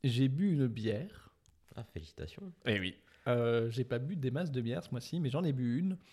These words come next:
Speaker 1: que j'ai vraiment pas mal appréciée. Euh, c'est une bière autrement. C'est une triple La Détente, euh, qu'elle s'appelle. C'est avec du miel et du romarin. C'était excellente. Ça fait pres-,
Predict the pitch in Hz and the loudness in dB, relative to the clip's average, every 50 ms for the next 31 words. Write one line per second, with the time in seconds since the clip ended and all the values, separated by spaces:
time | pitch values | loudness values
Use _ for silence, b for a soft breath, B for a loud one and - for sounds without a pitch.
0 | B B B B B B B B - 127 120 113 139 165 - - 135 123 117 120 | B B B B B B B B -2 0 0 2 0 0 -2 -2 -4 -4 -2 0
1 | 131 175 208 226 196 - - 151 175 196 190 156 135 - 120 - - - 131 180 | 0 0 0 0 -2 -4 -6 -4 -4 -2 -4 -4 -4 -6 -8 -6 -4 -4 -4 -4
2 | - b b b b b b b b _ _ _ _ _ _ _ - - - - | -6 b b b b b b b b _ _ _ _ _ _ _ -20 -20 -16 -12
3 | - - 110 104 101 98 98 98 98 - - - 127 127 127 120 131 139 139 135 | -8 -6 -4 -4 -2 -2 -2 -4 -4 -4 -4 -2 -2 0 0 0 2 2 2 2
4 | 127 131 - - - - _ _ - _ _ - 190 - - - 147 135 127 - | 2 0 -4 -12 -20 -20 _ _ -20 _ _ 0 0 0 0 0 0 2 2 0
5 | 180 196 - - _ _ _ _ _ _ - - - - - 127 113 - - - | -2 -4 -8 -16 _ _ _ _ _ _ -20 -18 -14 -6 -4 -4 -4 -4 -6 -8
6 | - 190 196 - - - _ _ - 123 120 165 170 135 123 - - 123 107 104 | -8 -6 -4 -6 -6 -6 _ _ -4 -2 0 0 0 0 -2 -4 -6 -8 -10 -10
7 | - - - - - _ _ _ - - - 107 - - - 113 - - - - | -12 -14 -18 -20 -20 _ _ _ -12 -8 -8 -8 -6 -6 -8 -8 -8 -8 -8 -6
8 | - 160 175 180 - _ _ _ _ _ _ _ _ _ _ _ _ _ _ B | -6 -6 -6 -8 -10 _ _ _ _ _ _ _ _ _ _ _ _ _ _ B
9 | B B B B B B - - - 110 107 101 120 110 117 147 127 113 110 110 | B B B B B B -8 -2 0 0 0 0 0 0 0 0 -2 -2 -2 -4
10 | 110 - - - 170 143 135 127 117 117 110 107 107 - _ _ _ _ _ - | -4 -2 -2 0 2 2 2 2 0 0 -2 -4 -6 -8 _ _ _ _ _ -20
11 | - - - - - 127 - - - - 143 135 - - 113 110 123 127 160 - | -18 -16 -10 -8 -8 -8 -8 -10 -10 -10 -10 -8 -8 -8 -8 -6 -6 -8 -8 -10
12 | - - - - - - - 135 - - - | -12 -12 -12 -12 -12 -14 -16 -20 -20 -20 -20